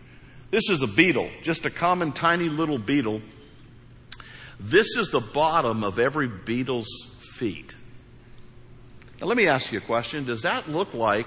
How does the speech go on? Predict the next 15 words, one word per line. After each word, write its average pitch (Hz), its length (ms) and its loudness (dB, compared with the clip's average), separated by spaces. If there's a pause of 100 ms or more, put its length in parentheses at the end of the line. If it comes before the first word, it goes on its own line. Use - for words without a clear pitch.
something 147 400 -2
that 117 120 -4
happened 147 380 -2
by 117 160 0
chance, 175 640 -4 (840)
or 131 120 4
does 127 180 -2
that 202 200 2
look 185 160 -4
like 147 220 0 (880)
a 104 40 -2
beautiful 120 480 -2
designer 90 680 -6
to 76 100 -12
you? 76 300 -14